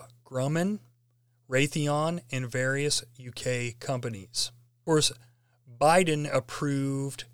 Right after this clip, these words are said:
I believe it was a record seven hundred and thirty-five million dollar arms deal for Israel.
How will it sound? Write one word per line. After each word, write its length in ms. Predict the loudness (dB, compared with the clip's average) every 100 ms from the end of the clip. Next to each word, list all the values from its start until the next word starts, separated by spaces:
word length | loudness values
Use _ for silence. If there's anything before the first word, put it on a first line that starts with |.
| _ _ _ -2
I 100 | 0
believe 280 | 2 2
it 120 | 2 0
was 140 | 0
a 80 | -2
record 640 | 0 2 2 0 -4 -8 -4
seven 420 | 2 6 6 4
hundred 360 | 0 0 0 -2
and 180 | -6 -6 _ 0
thirty-five 720 | 0 0 0 2 2 2 -2 -10
million 640 | -10 -4 -2 -2 -4 -2
dollar 380 | 0 0 0 -2
arms 460 | -4 -4 -4 -6
deal 520 | -4 -4 -4 -6 -10 -14 _ _ _ _ _ _ _
for 200 | _ -4 0
Israel. 500 | 2 0 -4 -8